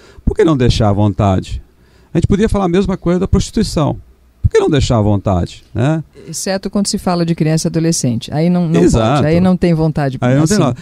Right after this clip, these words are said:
Speaker 1: O, a, a, a, o crime organizado, ele é organizado nesse campo aí,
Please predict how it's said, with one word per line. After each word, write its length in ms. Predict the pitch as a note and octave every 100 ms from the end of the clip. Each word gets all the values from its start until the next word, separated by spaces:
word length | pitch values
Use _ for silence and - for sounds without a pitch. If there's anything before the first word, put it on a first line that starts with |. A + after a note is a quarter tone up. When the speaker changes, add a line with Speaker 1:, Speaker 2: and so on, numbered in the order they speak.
| -
Speaker 1:
O, 240 | - A3 F3+ D3+
a, 220 | - E3+
a, 520 | D#3+ D3+ D3 C#3+ C#3+ C#3+
a, 100 | -
o 100 | -
crime 360 | - A#3 B3
organizado, 920 | F#3+ C3 A#2 G2+ G2+ G#2+ B2 F#2+ F2+ - - -
ele 160 | C3+
é 60 | D#3+
organizado 800 | D#3 C3 D3 C3 B2 A#2 A2+ - E2+ - C3+
nesse 380 | C#3+ E3 G#3 - -
campo 480 | D#3 G3+ F3 - F#2+
aí, 300 | G2+ A2